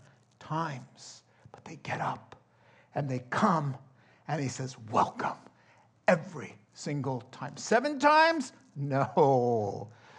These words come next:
Seventy times, seven times, seventy times, seven times. It's not a second chance God gives us. It's an eternal chance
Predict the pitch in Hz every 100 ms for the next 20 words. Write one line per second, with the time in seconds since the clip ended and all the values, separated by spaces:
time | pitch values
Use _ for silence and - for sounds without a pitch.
0 | - - - - 233 226 226 220 202 196
1 | 196 190 185 170 - - 214 208 202 190
2 | 196 180 170 147 - 220 196 196 185 180
3 | 180 170 165 156 - - 175 170 156 139
4 | 135 - 160 143 135 131 - - - _
5 | _ _ _ _ _ _ _ _ _ -
6 | 135 156 143 135 - - 160 143 131 -
7 | 127 123 - - 123 123 - 127 131 151
8 | 143 - - - _ _ _ _ _ _
9 | _ _ _ - 127 123 - 117 107 -
10 | - - 165 151 113 101 - - _ _
11 | _ _ _ - - - - _ - 143
12 | 117 110 - - -